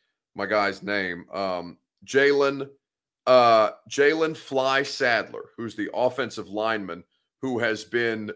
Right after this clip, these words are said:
uh, holding up the sign outside the Titans practice facility trying to get a job interview, just trying to get a tryout. He's gonna join the show. We're gonna have Jeremy McNichols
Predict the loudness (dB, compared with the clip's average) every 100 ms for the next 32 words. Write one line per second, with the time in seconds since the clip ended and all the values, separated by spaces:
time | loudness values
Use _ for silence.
0 | -4 2 2 2 -2 -2 0 -2 -4 -6
1 | -2 0 0 -2 -2 -6 -4 -4 -4 -4
2 | -4 -4 -12 -8 -8 -6 -8 -6 -6 -8
3 | -4 -2 -2 -6 _ _ _ -8 -6 -6
4 | -8 -8 -6 -6 -6 -6 -2 0 0 -2
5 | -4 -8 -6 -8 -6 -6 -6 -6 -4 -4
6 | -4 -6 -4 -6 -4 -6 -6 -10 -8 -4
7 | -2 -2